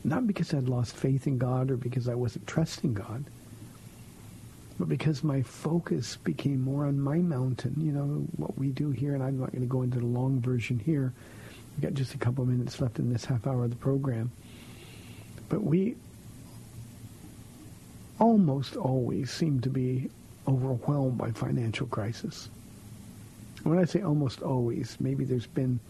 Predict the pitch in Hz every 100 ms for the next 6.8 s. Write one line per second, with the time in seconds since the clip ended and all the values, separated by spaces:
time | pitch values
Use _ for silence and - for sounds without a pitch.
0 | - - - - - - - - - -
1 | - - - - - 123 123 165 190 -
2 | 131 120 - 202 180 - 139 127 127 123
3 | 120 113 - 165 131 - 131 123 127 -
4 | 123 120 120 117 110 - 127 120 - -
5 | 127 120 208 208 117 - 240 247 135 143
6 | 131 127 113 - 123 117 113